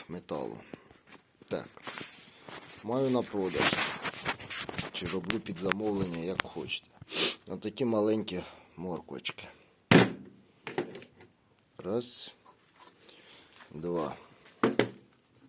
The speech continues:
Все. Використовувати їх можна. Щас, вибачте. В перфоратор, в дрель.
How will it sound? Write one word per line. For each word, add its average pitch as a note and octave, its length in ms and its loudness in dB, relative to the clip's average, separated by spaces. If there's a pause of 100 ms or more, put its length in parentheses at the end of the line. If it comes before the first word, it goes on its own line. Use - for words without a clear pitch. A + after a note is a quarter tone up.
(920)
Все. - 340 -4 (600)
Використовувати B2 1040 6
їх - 180 -4
можна. F2+ 420 -2 (400)
Щас, - 340 -6 (200)
вибачте. - 520 -12 (2000)
В - 100 -14
перфоратор, G#2+ 1200 6 (100)
в G#2 200 -6
дрель. A2+ 640 8